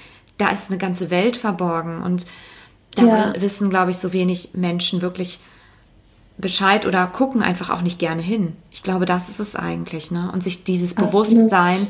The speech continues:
Speaker 1: über sich selbst wirklich zu erlauben, finde ich total
Speaker 2: Ja.
Speaker 1: wichtig. Und da finde ich es so wichtig, dass es Menschen gibt wie dich, die, die das vormachen und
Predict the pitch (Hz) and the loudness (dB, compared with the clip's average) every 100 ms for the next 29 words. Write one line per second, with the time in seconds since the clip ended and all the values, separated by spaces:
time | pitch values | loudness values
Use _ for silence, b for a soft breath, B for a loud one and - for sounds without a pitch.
0 | B B B - 190 175 175 - 190 202 | B B B -2 0 2 0 0 0 0
1 | 220 - - - _ - 185 185 175 - | -2 -8 -10 -18 _ -8 -6 -4 -6 -4
2 | 185 175 175 185 180 180 180 202 - - | 0 2 4 4 4 2 0 -2 -10 -20
3 | _ _ - 196 180 180 - 175 - 185 | _ _ -8 -2 -2 -2 -6 -8 -4 2
4 | 202 208 208 214 - 226 - 180 180 - | 6 6 6 2 -2 -4 -4 -4 -4 -2
5 | 196 202 202 175 - 202 208 190 233 233 | -2 -2 -2 -6 -2 0 2 2 0 0
6 | 233 196 185 180 180 185 - 196 190 196 | -4 -4 -4 -2 0 0 0 0 -2 -4
7 | - 180 190 202 - 180 180 180 B B | -6 -2 0 -2 -2 0 0 0 B B
8 | B B B B - _ - 196 185 180 | B B B B -20 _ -2 2 2 0
9 | - 214 208 175 175 170 170 - _ _ | 2 2 4 2 -2 -6 -8 -12 _ _
10 | _ - 196 185 | _ -8 -4 -2